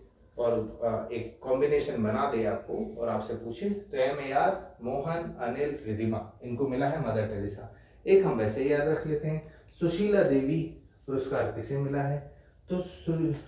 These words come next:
आपको याद रखना है, सुशीला देवी की जो कृति है वो सगी है। सुशीला देवी की जो कृति है वो सगी है और ये award जो है मिला है,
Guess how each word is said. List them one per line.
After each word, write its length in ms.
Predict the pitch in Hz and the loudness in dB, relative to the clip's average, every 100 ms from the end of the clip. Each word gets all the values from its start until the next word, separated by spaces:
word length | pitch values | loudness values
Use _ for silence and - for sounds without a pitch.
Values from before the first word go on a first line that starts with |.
| - - - | -18 -20 -10
आपको 240 | 113 - 139 | -8 -2 2
याद 200 | 131 131 | 2 2
रखना 220 | 147 165 | 0 0
है, 60 | |
सुशीला 500 | 160 151 - 190 196 | -2 -4 0 2 4
देवी 320 | 147 147 170 190 | 4 2 2 2
की 160 | 190 | 2
जो 280 | 185 185 - | 0 0 0
कृति 540 | 147 143 - 226 185 - | 0 2 2 4 4 4
है 500 | 165 156 117 - - - - - - | 4 4 4 -2 -8 -20 -20 -10 -2
वो 100 | 220 | -2
सगी 540 | - - 156 180 220 | -2 0 2 4 4
है। 260 | 113 98 - - - - - - - - - - - - - - - - - - - - - - - - - - | 2 -2 -8 -16 -20 -20 -20 -20 -20 -20 -20 -20 -20 -20 -20 -20 -20 -20 -20 -20 -20 -20 -20 -20 -20 -20 -20 -20
सुशीला 580 | - 160 - 190 190 | -10 -6 0 2 4
देवी 320 | 147 143 165 190 | 4 4 4 4
की 160 | 190 | 4
जो 100 | 180 | 2
कृति 500 | - 151 156 202 214 | 0 0 0 2 2
है 560 | 156 139 151 - - - - - | 2 2 2 2 0 -6 -8 2
वो 180 | 208 208 | 4 2
सगी 440 | - - - 196 | 0 0 0 0
है 400 | - 107 - - - 127 | 0 -2 -6 -10 -14 -6
और 160 | 117 | -4
ये 220 | 139 190 | 0 2
award 400 | - 143 147 - | 4 6 6 6
जो 100 | 160 | 2
है 180 | 151 139 | 0 0
मिला 220 | 113 117 | -2 0
है, 380 | - 131 - - | 0 -2 -4 -6